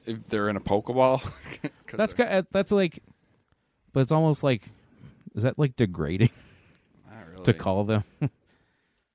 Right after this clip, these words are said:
Speaker 2: Honestly, if you, if somehow you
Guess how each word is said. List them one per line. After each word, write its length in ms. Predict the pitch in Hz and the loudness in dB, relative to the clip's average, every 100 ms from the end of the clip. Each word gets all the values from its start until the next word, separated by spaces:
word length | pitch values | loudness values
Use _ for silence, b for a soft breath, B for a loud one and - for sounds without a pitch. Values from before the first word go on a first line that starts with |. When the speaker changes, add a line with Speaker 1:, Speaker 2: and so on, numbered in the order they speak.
| _ _ _ _ _ _ | _ _ _ _ _ _
Speaker 2:
Honestly, 320 | 120 147 180 143 | -4 -2 0 0
if 120 | 110 | 2
you, 240 | 139 160 - - B B B _ _ _ _ _ _ _ _ _ _ _ _ _ _ _ _ _ _ _ _ _ _ _ _ _ | 2 0 -2 -20 B B B _ _ _ _ _ _ _ _ _ _ _ _ _ _ _ _ _ _ _ _ _ _ _ _ _
if 120 | 131 | -6
somehow 440 | - 156 160 151 147 | 0 0 2 2 4
you 400 | 120 120 120 | 4 4 2